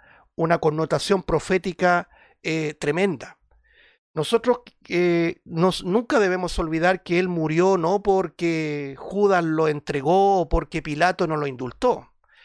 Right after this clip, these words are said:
Es porque desde antes estaba destinado este cordero para morir por su pueblo. Nunca olvide lo que dice el apóstol Pedro en su primera epístola.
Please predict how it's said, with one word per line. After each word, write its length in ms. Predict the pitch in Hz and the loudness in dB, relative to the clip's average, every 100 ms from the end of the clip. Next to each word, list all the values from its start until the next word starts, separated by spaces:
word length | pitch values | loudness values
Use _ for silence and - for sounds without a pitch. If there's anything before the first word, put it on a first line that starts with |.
| - _ | -20 _
Es 160 | 180 196 | -4 -2
porque 400 | 214 196 - 180 | -2 -2 -2 -2
desde 360 | 175 147 151 | -2 -2 2
antes 540 | 165 254 277 - 185 - | 4 4 2 0 -2 -2
estaba 400 | - - 190 180 | -4 0 2 2
destinado 680 | 165 - 156 143 208 262 208 | -2 -6 -8 0 2 2 0
este 260 | - 165 | -2 -10
cordero 500 | - 143 139 185 190 | -8 -8 -6 -8 -8
para 220 | 170 151 143 | -8 -6 -6
morir 480 | 139 139 165 170 | -8 -6 -6 -8
por 160 | - 165 | -8 -10
su 220 | - 151 | -8 -10
pueblo. 420 | 160 196 175 123 | -6 -6 -6 -10
Nunca 320 | 131 190 - 190 | -10 -10 -4 -2
olvide 460 | 170 190 202 190 | -2 -6 -6 -6
lo 120 | 180 | -6
que 120 | 175 170 | -6 -6
dice 440 | 185 175 185 175 - - | -6 -6 -6 -6 -10 -14
el 120 | 160 | -8
apóstol 440 | 151 160 - 151 - | -6 -6 -8 -10 -8
Pedro 320 | 202 214 175 | -6 -4 -6
en 40 | |
su 160 | - 156 | -12 -10
primera 360 | 156 165 170 | -10 -8 -8
epístola. 560 | 165 214 - 135 - | -6 -8 -8 -12 -14